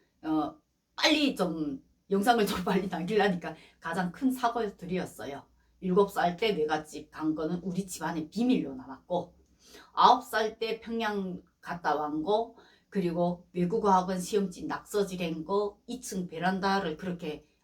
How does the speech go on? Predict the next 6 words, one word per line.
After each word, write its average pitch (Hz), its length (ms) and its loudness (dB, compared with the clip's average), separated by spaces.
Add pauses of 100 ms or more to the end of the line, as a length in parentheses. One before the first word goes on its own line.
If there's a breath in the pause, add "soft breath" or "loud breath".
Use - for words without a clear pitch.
아무 190 260 4
겁 208 180 6
없이 - 340 4
뛰어내린 160 560 0
거, 196 280 -2 (360 soft breath)
친구들 262 760 2